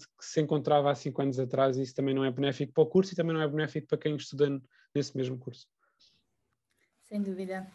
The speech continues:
Speaker 2: Pronto, acho que assim fechamos a nossa, a nossa conversa. Chegámos ao fim de mais trinta minutos, eh, com R P. Eh, estes que passaram a correr,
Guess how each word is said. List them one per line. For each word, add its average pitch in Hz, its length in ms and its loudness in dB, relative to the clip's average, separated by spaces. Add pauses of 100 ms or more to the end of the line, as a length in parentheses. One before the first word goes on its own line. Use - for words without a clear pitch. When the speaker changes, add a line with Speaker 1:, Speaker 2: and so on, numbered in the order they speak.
(320)
Speaker 2:
Pronto, 254 320 -2
acho 240 240 2
que 269 80 -8
assim 220 500 -4 (140)
fechamos 202 400 -2
a 196 40 0
nossa, 190 540 -2
a 202 60 -4
nossa 202 260 -2
conversa. 196 580 -4 (220)
Chegámos 220 320 0
ao 220 100 2
fim 214 180 0
de 202 80 2
mais 196 280 0
trinta 208 380 -2
minutos, 196 560 -4
eh, 190 220 -4
com 185 180 -6
R 180 180 -10
P. 294 260 -2 (440)
Eh, 226 160 4
estes 226 180 2
que - 80 -14
passaram 214 380 2
a 208 80 0
correr, 233 500 4